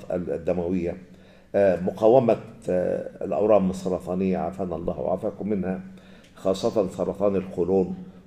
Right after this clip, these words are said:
وسرطان الثدي، آه، مقاومة تكو-، تكون الح-، حصى الكلى، آه، يقاوم أمراض الجهاز التنفسي مثل الربو، الحساسية خاصة عند الصغار، الحماية من رومات-، روماتيزم المفاصل،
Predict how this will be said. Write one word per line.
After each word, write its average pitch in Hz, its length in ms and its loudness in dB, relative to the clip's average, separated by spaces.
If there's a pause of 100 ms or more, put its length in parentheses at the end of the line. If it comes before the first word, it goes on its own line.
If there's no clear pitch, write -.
وسرطان 92 460 0
الثدي، 90 400 -2 (600)
آه، 95 120 4
مقاومة 107 460 4
تكو-، 107 580 0
تكون 104 460 2
الح-، 80 340 -8
حصى 90 420 0 (120)
الكلى، 95 440 2 (720)
آه، 90 140 2
يقاوم 107 500 6
أمراض 101 300 4
الجهاز 98 320 -2
التنفسي 92 720 -6
مثل 92 200 -4
الربو، 92 400 2 (380)
الحساسية 90 720 -4 (260)
خاصة 98 580 -4
عند 92 160 -4
الصغار، 87 500 0 (500)
الحماية 113 540 2
من 104 120 -4
رومات-، 95 440 -4
روماتيزم 98 440 -2
المفاصل، 92 560 -4